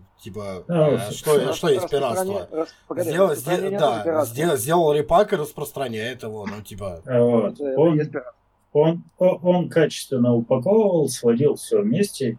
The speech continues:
Speaker 2: и пускал. И я просто не понимаю негатива в его сторону. То есть я понимаю, э, если бы ругали людей, которые вскрывают игры, да?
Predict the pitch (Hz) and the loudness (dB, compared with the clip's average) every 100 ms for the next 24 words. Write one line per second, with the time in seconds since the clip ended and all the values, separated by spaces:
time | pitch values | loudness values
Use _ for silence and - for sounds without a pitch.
0 | - 120 143 143 139 120 127 _ _ _ | -8 -6 -4 0 0 -2 -8 _ _ _
1 | _ 165 - 139 - - 120 117 160 160 | _ -6 -2 -4 -4 0 4 4 4 0
2 | 143 139 - 127 123 120 120 120 139 143 | -4 -4 0 2 4 4 2 2 2 2
3 | 131 127 123 120 156 147 131 117 117 120 | 2 0 2 0 0 2 4 4 4 2
4 | - 135 117 104 - - 117 - _ _ | -2 0 0 -2 -4 -2 -2 -2 _ _
5 | _ - 135 127 139 165 226 226 214 202 | _ 0 2 2 2 4 6 4 2 -4
6 | 139 139 139 135 135 131 131 131 127 123 | -2 2 4 4 2 0 -2 0 0 -2
7 | - - 143 139 139 123 120 117 135 110 | -4 0 0 0 -2 0 2 2 2 0
8 | 107 113 170 139 127 123 123 110 - - | -4 -2 -2 -2 -8 -4 -2 -2 -4 -2
9 | 113 113 101 - 101 - - - 160 | 0 0 -2 -6 -10 -8 -10 -2 -2